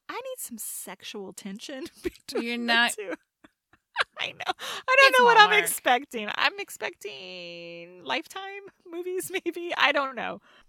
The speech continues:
Speaker 2: You're
Speaker 1: I
Speaker 2: gonna
Speaker 1: expect
Speaker 2: be real disappointed 'cause the most you're gonna get is a kiss, and pretty much it usually happens in the final scene of the <laughs> movie.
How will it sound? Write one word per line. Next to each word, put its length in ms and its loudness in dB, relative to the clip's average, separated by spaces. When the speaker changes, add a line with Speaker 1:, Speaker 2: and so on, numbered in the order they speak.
Speaker 2:
You're 200 -2
Speaker 1:
I 60 4
Speaker 2:
gonna 100 0
Speaker 1:
expect 280 2
Speaker 2:
be 140 4
real 380 2
disappointed 840 -2
'cause 220 -8
the 80 -8
most 340 -4
you're 80 -6
gonna 180 -4
get 200 -6
is 120 -8
a 60 -10
kiss, 400 -4
and 220 -12
pretty 160 -6
much 240 -6
it 60 -8
usually 280 -8
happens 320 -8
in 120 -12
the 60 -14
final 360 -8
scene 260 -10
of 160 -6
the 80 2
<laughs> 140 2
movie. 120 4